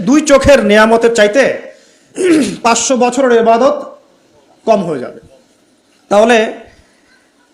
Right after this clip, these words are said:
এই হলো আল্লাহ পাকের রহমতের একটা আমি নমুনা দিলাম যে, আল্লাহ পাকের রহমত ছাড়া কেউ জান্নাতে যেতে পারবে না।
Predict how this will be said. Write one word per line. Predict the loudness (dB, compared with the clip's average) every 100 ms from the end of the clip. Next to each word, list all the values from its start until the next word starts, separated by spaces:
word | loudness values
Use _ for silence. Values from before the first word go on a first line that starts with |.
| _ _ _ -2
এই | 2
হলো | 4 2
আল্লাহ | 2 0
পাকের | 0 2 0 0 -2
রহমতের | 0 2 0 0 -2
একটা | -2 -2
আমি | -2 -2 -6 -14 -10
নমুনা | -2 0 2 2
দিলাম | 2 0 0
যে, | 0
আল্লাহ | 0
পাকের | -2 -2
রহমত | -2 -2 -2 -4
ছাড়া | -2 -4
কেউ | -2 -4
জান্নাতে | -4 -6 -6 -10
যেতে | -10 -8 -10 -10 -20 _ _ -10
পারবে | -8 -8
না। | -10